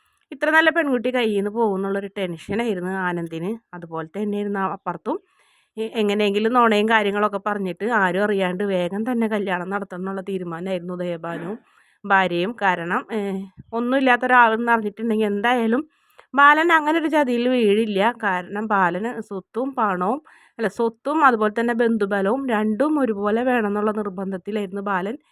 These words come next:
അങ്ങനെ ഒരു ബന്ധം കിട്ടി എന്ന് വിചാരിച്ചിരിക്കുകയായിരുന്നു. എന്തായാലും കൃഷ്ണമംഗലത്താരെ അറിയുന്നുണ്ട് ദേവമംഗലത്ത് കല്യാണം നടക്കാൻ പോണതും കോടീശ്വരനായ ഒരാളുടെ മോളെയാണ് കിട്ടണേന്ന് പറഞ്ഞപ്പോൾ എങ്ങനെയെങ്കിലും അത് മുടക്കണം എന്നുള്ളൊരു തീരുമാനമായി അച്യുതനും അലോകിനും.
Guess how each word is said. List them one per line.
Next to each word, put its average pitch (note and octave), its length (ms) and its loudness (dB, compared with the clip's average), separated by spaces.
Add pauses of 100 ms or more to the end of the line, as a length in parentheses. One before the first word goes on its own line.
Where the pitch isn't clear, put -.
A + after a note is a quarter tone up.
(380)
അങ്ങനെ E4+ 240 2
ഒരു F4 100 0
ബന്ധം C#4+ 360 4
കിട്ടി C4+ 380 -4
എന്ന് B3 220 4
വിചാരിച്ചിരിക്കുകയായിരുന്നു. G3+ 920 0
എന്തായാലും F#3+ 360 0
കൃഷ്ണമംഗലത്താരെ F#3+ 840 -2
അറിയുന്നുണ്ട് G3 540 -2 (580)
ദേവമംഗലത്ത് F#3 600 -2
കല്യാണം F#3+ 380 -2
നടക്കാൻ F#3 400 -4
പോണതും F3+ 380 -4 (160)
കോടീശ്വരനായ F3 920 -6
ഒരാളുടെ F#3+ 440 -2
മോളെയാണ് F#3+ 480 -4
കിട്ടണേന്ന് F#3 520 -6
പറഞ്ഞപ്പോൾ G3 420 -4 (640)
എങ്ങനെയെങ്കിലും C#4+ 540 4
അത് C4+ 100 4
മുടക്കണം A3+ 440 2
എന്നുള്ളൊരു G#3+ 300 0
തീരുമാനമായി F#3+ 640 0
അച്യുതനും F3+ 580 -2 (120)
അലോകിനും. F3+ 580 -4